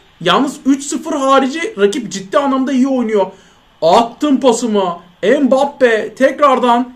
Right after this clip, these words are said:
bir pas daha. Burnum kaşınmasa o pası verirdim ben de.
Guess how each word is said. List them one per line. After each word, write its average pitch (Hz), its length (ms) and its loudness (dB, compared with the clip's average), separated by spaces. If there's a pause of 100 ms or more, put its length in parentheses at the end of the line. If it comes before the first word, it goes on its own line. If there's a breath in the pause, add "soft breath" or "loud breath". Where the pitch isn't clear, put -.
(140)
bir 359 220 4
pas 294 280 0
daha. 262 560 0
Burnum 240 380 -2
kaşınmasa 269 500 -2
o 247 80 2
pası 240 220 -6
verirdim 220 400 4
ben 220 200 0
de. - 180 -4